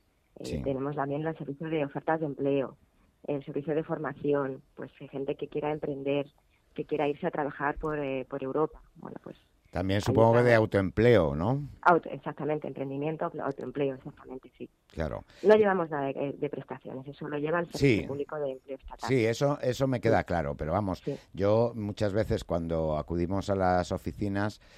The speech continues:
Speaker 2: mm, parece que hay un trabajo administrativo y ese trabajo administrativo lo hace personal administrativo.
Speaker 1: Eh, cla-,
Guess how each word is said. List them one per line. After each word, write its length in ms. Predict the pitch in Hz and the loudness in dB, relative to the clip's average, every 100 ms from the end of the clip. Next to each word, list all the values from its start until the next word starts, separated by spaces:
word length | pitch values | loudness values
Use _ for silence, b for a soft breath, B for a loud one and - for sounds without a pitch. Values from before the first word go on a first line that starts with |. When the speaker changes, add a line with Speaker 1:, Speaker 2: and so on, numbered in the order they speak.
| b b 82 | b b -8
Speaker 2:
mm, 240 | 85 80 78 78 69 67 | -6 -6 -8 -10 -14 -8
parece 380 | 85 87 - 104 | -4 0 2 2
que 300 | 107 101 98 | 4 4 6
hay 140 | 104 107 | 4 2
un 100 | 104 | 2
trabajo 320 | 101 104 107 | 4 4 2
administrativo 800 | 101 98 95 104 95 120 123 139 | 2 0 0 0 2 2 2 2
y 180 | 101 101 | 2 0
ese 140 | 110 | 0
trabajo 300 | 101 107 - | 2 2 2
administrativo 680 | 110 110 104 101 92 117 123 | 0 0 -2 -2 0 2 2
lo 140 | 98 95 | 4 2
hace 440 | - 117 113 110 | 4 4 4 2
personal 580 | - 80 90 98 107 110 | -2 -2 0 2 2 2
administrativo. 760 | 101 101 98 - 92 107 58 - _ _ _ _ _ _ _ b b _ _ _ _ - | 2 2 2 0 0 0 0 -6 _ _ _ _ _ _ _ b b _ _ _ _ 4
Speaker 1:
Eh, 580 | 180 170 165 170 156 - _ - - - - | 8 8 8 6 2 -2 _ -12 -12 -12 0
cla-, 240 | - | 0